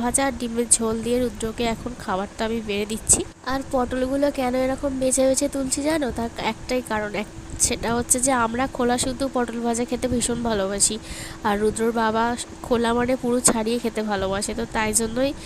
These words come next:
বেছে বেছে রুদ্রকে যেগুলোকে খোলা আছে সেই পটলগুলোকে দিলাম। ওর খাবারটা আমি বেড়ে ওকে রেডি করে দিয়েছি, আর ও একটু পরে, উম, কাজে চলে যাবে আর কি। এখন ওই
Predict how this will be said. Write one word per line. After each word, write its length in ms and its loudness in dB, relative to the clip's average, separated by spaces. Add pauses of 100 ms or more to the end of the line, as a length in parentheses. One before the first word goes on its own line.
(320)
বেছে 300 4
বেছে 260 2
রুদ্রকে 420 -2 (280)
যেগুলোকে 460 0 (180)
খোলা 260 2 (100)
আছে 140 -2 (100)
সেই 200 0
পটলগুলোকে 680 0
দিলাম। 220 -2 (720)
ওর 180 8
খাবারটা 420 4
আমি 100 2 (100)
বেড়ে 240 6
ওকে 220 0
রেডি 260 2
করে 220 6
দিয়েছি, 320 2 (560)
আর 80 6 (120)
ও 20 0 (260)
একটু 260 -2
পরে, 180 2 (200)
উম, 100 -6 (580)
কাজে 280 6
চলে 240 4
যাবে 240 2
আর 140 0
কি। 80 -2 (200)
এখন 240 -2
ওই 60 4